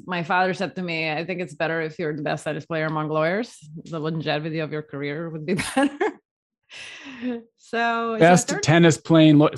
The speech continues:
Speaker 2: you're probably the best tennis player at the entire firm.
Speaker 1: No, I heard there's somebody in D C, actually. I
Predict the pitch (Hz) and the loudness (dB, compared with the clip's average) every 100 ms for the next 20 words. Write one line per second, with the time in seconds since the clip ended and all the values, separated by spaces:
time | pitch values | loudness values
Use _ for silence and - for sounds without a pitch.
0 | - 151 151 240 285 175 113 123 - 127 | 0 2 4 6 6 4 4 4 4 0
1 | 117 - 123 113 110 110 98 113 104 - | 0 2 2 4 4 2 2 4 2 4
2 | 151 190 180 156 _ _ _ _ _ _ | 6 6 6 2 _ _ _ _ _ _
3 | _ _ - 233 359 466 440 403 - 440 | _ _ -14 -6 -4 0 0 -2 -4 -6
4 | 440 - 320 320 294 240 254 262 - 254 | -6 -8 -8 -8 -8 -8 -6 -8 -8 -8
5 | 175 139 - - 156 151 | -6 -8 -10 -14 -12 -12